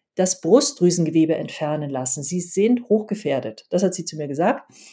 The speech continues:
„Wann tun Sie das endlich?“ Und am selben Abend hatte ich ein Treffen mit zwei lieben Freundinnen und ich weiß, dass, ich erinnere mich, dass ich da total zusammengebrochen bin. Also das war so der schlimmste Moment in dieser Entscheidung,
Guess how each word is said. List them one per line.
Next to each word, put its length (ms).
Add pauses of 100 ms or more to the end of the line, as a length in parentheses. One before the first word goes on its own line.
(160)
„Wann 220
tun 240
Sie 100
das 220
endlich?“ 440 (920)
Und 300
am 100
selben 280
Abend 280
hatte 140
ich 100
ein 160
Treffen 320
mit 120
zwei 340
lieben 340
Freundinnen 720
und 120
ich 240
weiß, 300
dass, 160
ich 140
erinnere 260
mich, 180
dass 180
ich 100
da 120
total 760
zusammengebrochen 1080
bin. 180
Also 160
das 180
war 100
so 100
der 160
schlimmste 720
Moment 800 (600)
in 160
dieser 280
Entscheidung, 920